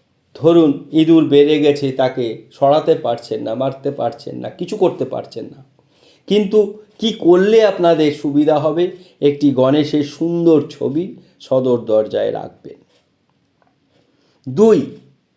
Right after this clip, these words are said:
দু হাজার উনিশ, দু হাজার পঁচিশে একটি বিশেষ বর্ণকে অ্যাভয়েড করবেন। আমরা অনেক ভিডিওতে বলেছি, সেই বিশেষ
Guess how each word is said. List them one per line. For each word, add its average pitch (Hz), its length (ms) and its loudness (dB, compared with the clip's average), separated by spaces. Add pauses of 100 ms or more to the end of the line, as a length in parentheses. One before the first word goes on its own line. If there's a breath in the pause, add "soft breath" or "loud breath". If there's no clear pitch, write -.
(1300)
দু 165 160 0
হাজার 185 440 2 (680)
উনিশ, 196 400 2 (1160)
দু 127 180 2
হাজার 170 320 4 (120)
পঁচিশে 185 520 -2 (1400)
একটি 160 240 -2 (120)
বিশেষ 202 400 0 (360)
বর্ণকে 175 640 2 (680)
অ্যাভয়েড 131 520 0
করবেন। - 360 -12 (680)
আমরা 139 280 4
অনেক 147 300 2
ভিডিওতে 147 500 2
বলেছি, 151 420 0 (380 loud breath)
সেই 156 280 2
বিশেষ 175 360 2